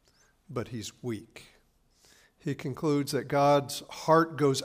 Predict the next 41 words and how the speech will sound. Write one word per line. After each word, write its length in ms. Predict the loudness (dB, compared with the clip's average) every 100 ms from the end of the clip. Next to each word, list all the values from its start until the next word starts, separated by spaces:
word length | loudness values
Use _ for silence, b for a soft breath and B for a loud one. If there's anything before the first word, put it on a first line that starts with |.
| 2
out 280 | 4 4 2
to 180 | 0 0
us 260 | 0 -4
in 100 | -4
the 60 | -2
middle 320 | 0 2 2
of 120 | 4
our 160 | 4 2
suffering, 680 | 0 0 0 -4 -8 -10 -20 B B B B B
and 160 | -2 0
he 120 | 0
longs 600 | 0 4 6 8 6 2
for 200 | -2 0
us 180 | 0 -4
to 140 | -6
get 200 | -4 -4
some 240 | -4 -8 -6
relief, 600 | -6 -6 -8 -12 -16 -20 B B B B B -6
but 100 | -4
he's 160 | -4 -4
not 240 | -6 -6
powerful 640 | -6 -2 0 0 -2 -4
enough 420 | -4 -6 -8 -12 -16
to 100 | -4
do 220 | -2 -2
anything 720 | -4 -8 -6 -8 -8 -12 -14 -20 -18 -10
about 420 | -4 -4 -4 -6
it. 300 | -8 -14 -20 _ B B B B B B B B -2
As 180 | 0
an 80 | 0
aside, 500 | -2 0 2 2 2
Elie 280 | 2 2 2
Wiesel, 540 | 0 -2 0 2 2
who 100 | 0
was 200 | -2 -2
the 200 | -2 -4
Holocaust 640 | -2 -2 -2 -2 -4 -4 -4
survivor, 640 | -6 -2 -2 -2 -4 -8 -8
his 200 | -4 -4
comment 460 | 0 0 2 0 0
about 420 | 0 0 -2